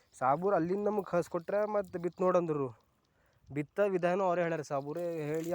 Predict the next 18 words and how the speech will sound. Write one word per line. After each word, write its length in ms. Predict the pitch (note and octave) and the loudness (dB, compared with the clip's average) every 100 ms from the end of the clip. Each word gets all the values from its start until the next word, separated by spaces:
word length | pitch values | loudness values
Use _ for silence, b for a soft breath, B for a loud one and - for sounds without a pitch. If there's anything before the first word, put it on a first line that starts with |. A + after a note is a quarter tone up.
| D3+ | 0
ಅವರೇ 200 | D#3+ E3 D#3+ | 2 0 0
ಬಂದು 300 | E3 E3 E3 E3 D3 | -2 -4 -6 -6 -4
ಎಲ್ಲ 100 | D#3+ C#3 | -4 -4
ಹೇಳಿ 220 | C3+ D3+ D#3 | -4 -6 -6
ಕೊಟ್ಟು 360 | C#3+ C3+ F3+ G3+ _ b b b | -6 -6 -8 -10 _ b b b
ಇವತ್ತು 340 | D3+ E3+ - E3+ | -2 -2 -2 0
ಹೇಳೋದು 220 | E3 F#3+ G3 | 4 2 2
ನಿಮ್ಮ 140 | G3 | 2
ಮುಂದಿದೆ 260 | F3+ E3+ D#3 | 2 0 -2
ಸರ್. 120 | C#3+ C3 | -2 -4
ಇದು 80 | C3 C3 | -4 -4
ಆರ್ಗ್ಯಾನಿಕ್ಲಿಂದ 600 | D3 E3+ F#3+ F3+ F#3+ F3+ | -2 -2 -2 -2 -6 -2
ಮಾಡಿದ್ರೆ 320 | F3 F3+ F3 G3 | -2 -2 -4 -2
ಮ-, 120 | G3+ F3+ | -4 -6
ಸೀಡ್ 220 | - E3 - | -6 -6 -4
ಟ್ರೀಟ್ಮೆಂಟ್ 560 | F3+ E3+ F#3 G3 E3 F#3+ F#3+ F3 - | -8 -4 -4 -4 -6 -10 -10 -12 -10
ಫಸ್ಟ್ 200 | D3+ E3 | -6 -2
ಮಾಡಿದೆವು. 280 | D3 C3+ | -2 -4